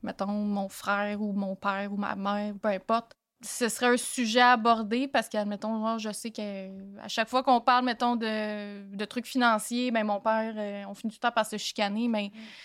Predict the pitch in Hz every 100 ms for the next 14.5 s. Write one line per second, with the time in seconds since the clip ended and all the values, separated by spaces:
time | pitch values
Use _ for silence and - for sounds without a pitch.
0 | - - 208 240 233 214 214 208 247 240
1 | 233 240 240 214 - 233 233 226 202 202
2 | 202 226 - 269 269 - 240 - 220 220
3 | 202 196 240 311 226 - 220 196 208 220
4 | 247 220 214 240 240 220 196 - 220 226
5 | 226 - 190 202 190 196 - 208 226 220
6 | 220 202 214 226 262 269 - _ - -
7 | - _ _ - 208 _ _ - 214 202
8 | 214 247 262 240 208 226 240 254 247 214
9 | 208 202 196 202 214 208 - 254 226 208
10 | 240 226 240 233 226 208 202 233 285 220
11 | - 208 233 233 208 - - 233 226 202
12 | 214 208 220 247 214 214 202 220 214 214
13 | - - 220 233 226 202 202 202 185 214
14 | 214 233 233 - -